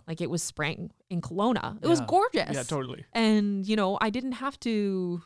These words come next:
Speaker 1: jump right into covid world. I
Speaker 2: Yeah.
Speaker 1: just enjoyed my sobriety,
Speaker 2: Yeah,
Speaker 1: my
Speaker 2: can you
Speaker 1: newfound
Speaker 2: imagine,
Speaker 1: freedom.
Speaker 2: can you imagine being back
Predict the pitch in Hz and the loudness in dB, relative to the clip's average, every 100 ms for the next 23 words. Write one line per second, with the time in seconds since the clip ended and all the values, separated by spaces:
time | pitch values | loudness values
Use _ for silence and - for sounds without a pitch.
0 | _ - 190 190 - 185 180 180 190 185 | _ -2 -2 -4 -6 -4 -2 -4 -6 -4
1 | 180 180 165 180 180 165 175 180 175 170 | -4 -4 -6 -4 -4 -4 -4 -2 -2 -2
2 | - _ _ - 180 185 175 180 175 180 | -8 _ _ -6 -4 -2 -4 -4 -6 -6
3 | 185 180 170 180 185 175 185 - - 180 | -6 -4 -4 -4 -6 -8 -12 -14 -10 -4
4 | 175 180 185 151 196 185 190 185 98 190 | 0 2 2 4 2 2 -4 -4 -6 -6
5 | 160 170 147 151 160 123 110 - | -2 0 0 0 -2 -2 -2 -6